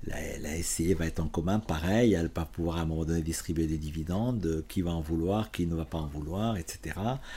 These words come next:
Et après aussi, ce que je constate beaucoup,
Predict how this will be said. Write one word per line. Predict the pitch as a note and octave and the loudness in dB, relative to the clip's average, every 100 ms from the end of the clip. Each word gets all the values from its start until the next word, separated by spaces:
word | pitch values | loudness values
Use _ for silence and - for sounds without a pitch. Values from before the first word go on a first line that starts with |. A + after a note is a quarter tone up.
| - - | -4 0
Et | E2+ | 0
après | F2 - A#2+ | 0 6 8
aussi, | G#2+ - - C#3 F3 - - - - - | 8 6 2 2 0 -6 -14 -16 -14 -10
ce | - | -6
que | - F#2 | 0 2
je | F#2+ | 2
constate | - F2+ - F2+ E2+ | 0 -4 -2 -2 0
beaucoup, | F#2 - B2+ | -2 0 0